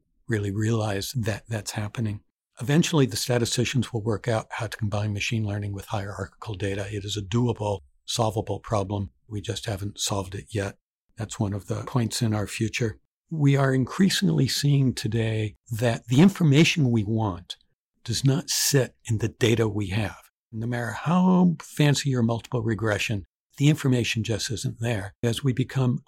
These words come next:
more aware of this, we're going to be increasingly shifting over to routine experimental design. So I think that the wedding of modern experimental design and Bayesian versions of it, such as Thompson sampling,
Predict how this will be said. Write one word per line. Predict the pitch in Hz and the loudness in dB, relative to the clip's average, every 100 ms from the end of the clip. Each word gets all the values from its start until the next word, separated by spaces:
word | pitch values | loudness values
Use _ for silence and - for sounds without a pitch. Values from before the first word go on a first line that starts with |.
| - | 0
more | 120 139 147 | 4 4 4
aware | 120 110 131 139 | 4 4 2 4
of | 117 92 | 0 0
this, | 110 107 101 - - | 0 0 -2 -8 -8
we're | 113 | -2
going | 117 113 110 | 0 0 -2
to | - | -4
be | 123 117 - | -4 -4 -2
increasingly | 117 - 143 139 - 127 123 117 - | -4 0 0 2 2 2 2 2 0
shifting | - - 143 - 123 | -4 0 0 2 2
over | 113 117 117 110 - - | 2 2 2 0 -2 -4
to | - 110 127 - | 0 2 0 2
routine | 131 131 - 127 117 | 4 4 2 0 0
experimental | - - 110 107 98 - 107 | -6 -4 -2 -2 -4 -6 -6
design. | 104 110 101 95 87 _ _ _ | -6 -4 -4 -6 -12 _ _ _
So | - 117 113 | -8 -6 -4
I | 113 | -2
think | - 127 - | 0 0 0
that | 120 - | -4 -4
the | 117 101 - - | -6 -6 -10 -4
wedding | 110 117 123 117 120 120 - | 2 4 4 4 2 0 -4
of | 110 90 | -4 -2
modern | 107 113 117 | -2 -2 -2
experimental | 101 - 123 110 107 98 107 | -6 -8 -6 -4 -4 -6 -8
design | 104 120 123 123 117 | -6 -2 -2 -2 -4
and | 95 - _ | -6 -10 _
Bayesian | 117 117 117 110 | -2 0 2 0
versions | 101 120 113 117 - | 2 2 2 0 0
of | 110 107 | -2 -4
it, | - | -6
such | - 107 117 | -8 -8 -10
as | - | -6
Thompson | 117 101 - 104 | -4 -4 -4 -4
sampling, | - 107 - 104 | -2 -2 -2 -6